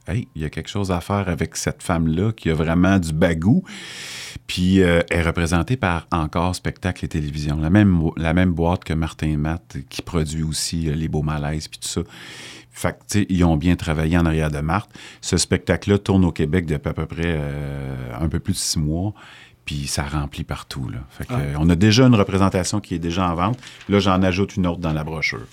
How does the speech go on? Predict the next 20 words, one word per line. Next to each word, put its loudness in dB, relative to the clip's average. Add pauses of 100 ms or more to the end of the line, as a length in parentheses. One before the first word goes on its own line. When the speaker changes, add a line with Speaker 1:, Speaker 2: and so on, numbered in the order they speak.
(280)
Speaker 2:
OK. -2
Euh, 4 (640)
Alain 4
Choquette, 2 (100)
Speaker 1:
Oui, 8
Speaker 2:
ça 8
Speaker 1:
Alain 8
Speaker 2:
aussi, 6
c'est 4
Speaker 1:
Choquette. 6
Speaker 2:
un 6
must, 4
hein, 6
puis -4
c'est 0
un 4
beau 0
cadeau, 0
donc, 0
euh, -4